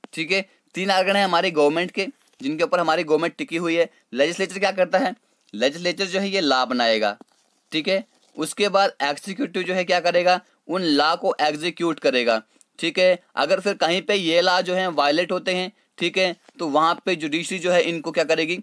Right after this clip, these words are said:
प्रोटेक्ट करेगी, लोगों को सेफगार्ड प्रोटे-, प्रोटेक्ट वहाँ पे प्रोवाइड करेगी। ठीक, आगे है इंटरनेशनल जो peace and security जो है और जो, जो बाकी अलग-अलग जो हमारे डिफरेंट, डिफरेंट नेशन जो हैं उनके बीच में अच्छे रिलेशंस जो हैं यहाँ पे मेंटेन करने हैं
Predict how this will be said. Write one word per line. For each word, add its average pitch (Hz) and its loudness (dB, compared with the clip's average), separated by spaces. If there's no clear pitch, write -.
प्रोटेक्ट 156 -4
करेगी, 143 2
लोगों 147 0
को 175 -2
सेफगार्ड 156 -2
प्रोटे-, 151 -6
प्रोटेक्ट 147 -2
वहाँ 143 2
पे 143 -2
प्रोवाइड 147 2
करेगी। 143 0
ठीक, - -14
आगे 151 0
है 185 2
इंटरनेशनल 196 -2
जो 202 -2
peace 185 -6
and 196 -4
security 160 -4
जो 170 -2
है 165 2
और 165 2
जो, 143 -6
जो 147 -4
बाकी 151 0
अलग-अलग 151 2
जो 143 -6
हमारे 143 -2
डिफरेंट, 147 -8
डिफरेंट 143 -8
नेशन 120 -6
जो 156 -4
हैं 151 -4
उनके 147 -4
बीच 147 -4
में 151 -4
अच्छे - -6
रिलेशंस 147 -4
जो 143 -4
हैं 147 -4
यहाँ 139 -2
पे 143 -4
मेंटेन 135 -4
करने 127 -2
हैं 143 -4